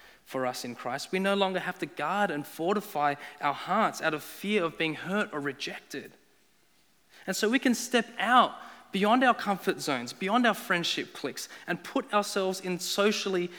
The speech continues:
risky situations because of God's love for us. Family, the world will know us by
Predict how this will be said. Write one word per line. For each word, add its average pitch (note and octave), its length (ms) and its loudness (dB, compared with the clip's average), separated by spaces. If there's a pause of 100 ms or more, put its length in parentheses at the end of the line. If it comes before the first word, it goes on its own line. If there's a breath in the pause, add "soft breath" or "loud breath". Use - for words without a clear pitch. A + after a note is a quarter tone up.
(180 loud breath)
risky G3+ 400 0
situations F3+ 760 -2
because G#3+ 540 0
of D#3+ 220 -8
God's F#3 360 0
love E3+ 380 -2 (240 loud breath)
for F3+ 300 0
us. - 440 -6 (440 loud breath)
Family, G#3 400 2
the F#3+ 140 4
world G#3+ 360 0
will G3+ 80 -2
know G3 340 -4
us E3 240 -6
by D3+ 300 -12